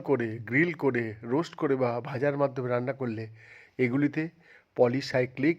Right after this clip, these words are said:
অ্যারোমেটিক হাইড্রোকার্বন, যেটাকে বলা পিএএইচএস, যেটি একাধিক ফিউজড অ্যারোমেটিক রিং সমন্বিত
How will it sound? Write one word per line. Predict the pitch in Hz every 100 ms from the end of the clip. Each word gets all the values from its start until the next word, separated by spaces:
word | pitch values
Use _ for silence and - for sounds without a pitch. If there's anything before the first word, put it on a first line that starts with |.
| -
অ্যারোমেটিক | 127 123 127 127 135 120
হাইড্রোকার্বন, | 117 120 127 110 113 110 - _ _ _ _ _ 123
যেটাকে | 127 135 127
বলা | 127 135 -
পিএএইচএস, | 131 127 120 117 107 _ _ _ - 123 123 123 165 - - - - - - - -
যেটি | 139 190 160 131
একাধিক | 151 156 190 -
ফিউজড | 147 170 170
অ্যারোমেটিক | 147 123 131 135 147 - 110
রিং | 143 175 -
সমন্বিত | - 131 127 123